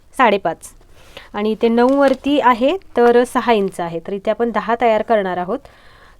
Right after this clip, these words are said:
तर दहावरती आपल्याला इथे उंची घ्यायची आहे पाच पॉइंट पाच, म्हणजे अकरा इंच घेर आहे टोटल.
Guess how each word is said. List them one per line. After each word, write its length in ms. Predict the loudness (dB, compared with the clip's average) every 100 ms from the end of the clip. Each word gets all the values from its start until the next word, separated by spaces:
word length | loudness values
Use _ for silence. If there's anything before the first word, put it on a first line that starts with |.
| -8
तर 240 | -4 0 0
दहावरती 600 | -2 -2 0 0 0 -2
आपल्याला 300 | 0 -2 -2
इथे 200 | -2 -2
उंची 300 | -2 -6 -8
घ्यायची 300 | -8 -6 -6
आहे 140 | -6
पाच 400 | -8 -6 -6 -8
पॉइंट 380 | -8 -8 -8 -12 -20 _ -12
पाच, 200 | -10 -12
म्हणजे 180 | -12 -10
अकरा 300 | -8 -6 -6
इंच 260 | -6 -4
घेर 320 | -4 -2 -2 -2
आहे 180 | -6 -10
टोटल. 220 | -12 -12